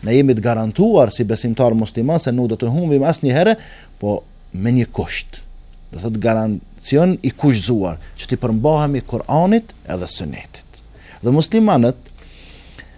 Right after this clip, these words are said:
me qindra vite, kanë qenë një, një shembull apo një mostër se si duhet, e,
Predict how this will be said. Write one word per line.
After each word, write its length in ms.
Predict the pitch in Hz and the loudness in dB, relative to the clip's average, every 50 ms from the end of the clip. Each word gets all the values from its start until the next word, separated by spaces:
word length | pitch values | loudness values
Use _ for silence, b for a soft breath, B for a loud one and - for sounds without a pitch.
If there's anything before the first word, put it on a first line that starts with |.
| B - 131 | B 0 2
me 120 | 143 147 - | 2 4 4
qindra 440 | - - 233 240 214 160 160 156 143 151 | 4 6 6 6 6 6 6 6 6 4
vite, 320 | 202 185 156 - 139 131 131 127 - - - - - - | 4 2 2 2 2 2 2 0 -4 -12 -18 -20 -10 -4
kanë 180 | - 131 135 - | -4 -2 0 2
qenë 240 | - 175 175 170 160 | 4 4 4 6 4
një, 120 | 143 135 127 127 | 4 4 4 4
një 140 | 123 117 104 | 2 2 0
shembull 540 | - - - 156 165 170 170 156 156 156 143 123 | 0 0 2 2 4 4 4 4 4 4 4 2
apo 180 | - - 117 120 | 2 0 0 0
një 140 | 117 110 113 | 2 2 2
mostër 460 | 131 151 180 185 170 - - 185 175 - - | 2 2 2 2 0 0 -2 -2 -2 -4 -4
se 140 | - - 131 - | -4 -4 -2 -2
si 140 | - 165 139 | -2 -2 -2
duhet, 720 | 117 110 139 208 214 175 139 139 131 104 - - - - - - - - - - - - - - - - - - - - - 107 | 0 2 2 4 4 4 2 2 0 -2 -6 -12 -20 -20 -20 -20 -20 -20 -20 -20 -20 -20 -20 -20 -20 -20 -20 -20 -20 -10 -4 -2
e, 320 | 113 117 113 110 107 92 | 0 2 2 2 0 0